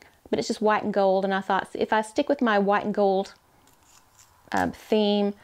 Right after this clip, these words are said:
again, the stickers on the bottom, I don't know, I don't know who made it, but it was two ninety-nine, so Christmas decorations in it. I kept with my gold theme for Christmas in a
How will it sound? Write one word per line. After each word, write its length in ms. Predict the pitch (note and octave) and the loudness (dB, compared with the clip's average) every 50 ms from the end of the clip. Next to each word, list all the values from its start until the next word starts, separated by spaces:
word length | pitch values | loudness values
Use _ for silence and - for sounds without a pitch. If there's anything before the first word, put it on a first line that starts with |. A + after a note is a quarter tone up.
| - - - _ _ _ - | -20 -20 -20 _ _ _ -10
again, 360 | - G#3 - A3+ A3 G#3+ G#3 | -8 -4 -2 0 0 2 0
the 60 | G3+ | -2
stickers 380 | G#3 - - - C4+ C4+ C#4 B3+ | -4 -4 -4 -2 0 0 0 2
on 80 | B3+ A#3 | 2 0
the 60 | A3 | 0
bottom, 440 | F#3+ G3+ G3 G3 G3 G3 G3 G3 - | 0 0 0 0 0 0 -2 -2 -4
I 80 | - G#3+ | -4 -2
don't 100 | G#3+ G#3+ | -2 -2
know, 140 | G#3+ G3+ - - | -2 -2 -4 -4
I 80 | G#3 G#3 | -4 0
don't 100 | G#3 A3 | 0 2
know 120 | G#3 G#3 | 2 2
who 120 | G3+ G#3+ A3 | 0 0 0
made 220 | G3+ F#3 F3+ F3+ | 0 2 2 2
it, 160 | F3+ F3+ - - _ _ _ _ _ _ _ _ - - _ _ _ _ | 0 0 -2 -6 _ _ _ _ _ _ _ _ -20 -20 _ _ _ _
but 120 | - G#3 | -2 -2
it 40 | - | 0
was 120 | A3 - | -2 -6
two 160 | - - - C4+ | -2 0 2 4
ninety-nine, 560 | B3+ A#3+ A#3 G#3+ G3+ G3+ F#3+ F#3+ F#3+ F#3+ F#3+ | 4 4 2 2 2 2 2 0 0 -2 -2
so 480 | - - G3 F3+ F3 F3 F3+ F3 F3+ - - - - - - _ - - - | -2 0 2 2 4 4 2 0 -2 -6 -12 -20 -20 -20 -20 _ -20 -20 -10
Christmas 600 | - - B3 A#3+ - A#3+ A3 A3 A3 - - - - | -4 -2 -2 0 0 0 0 -2 -2 -6 -10 -8 -4
decorations 600 | A3+ G#3+ G#3+ - G#3 G3+ F#3+ F#3+ - - G#3 - | -2 -2 -2 0 0 0 0 0 -2 -4 -6 -4
in 160 | - G3 F#3+ | -2 -2 0
it. 200 | F#3+ F#3 - - - E3+ F3 - - - - - - - - - - - - - - - - - - - - - - - - - - - - - - - - - - | 0 -2 -4 -4 -6 -6 -6 -6 -10 -14 -16 -18 -20 -20 -20 -20 -20 -20 -20 -18 -18 -16 -16 -18 -20 -20 -20 -20 -20 -20 -20 -20 -20 -20 -20 -20 -20 -20 -16 -12 -12
I 20 | |
kept 240 | F#3 - - A3 G#3+ | -6 -2 -2 0 0
with 180 | A3+ A3 A3 - | 0 -2 0 0
my 320 | G#3 G3 F#3+ F3+ - - - - - - - - - - - G3 F#3 | 0 2 2 0 -2 -4 -8 -14 -20 -20 -20 -20 -18 -8 -4 -4 -2
gold 420 | - G#3 G3+ G3+ G#3+ G#3 G#3+ G#3 | 2 2 4 4 4 4 2 0
theme 540 | - - - - A3+ A3 A3 G#3+ A3 A3 A3 | -4 -6 -2 0 0 2 2 2 0 0 0
for 120 | - G#3+ | -2 -4
Christmas 640 | G#3 - - A3 G3+ - - G#3+ G3 G3 G#3 - - | -4 -2 -2 -4 -4 -2 -2 -2 -2 -2 -4 -6 -6
in 120 | - G#3+ | -6 -4
a 200 | F#3+ F#3 F#3 - | -4 -4 -4 -6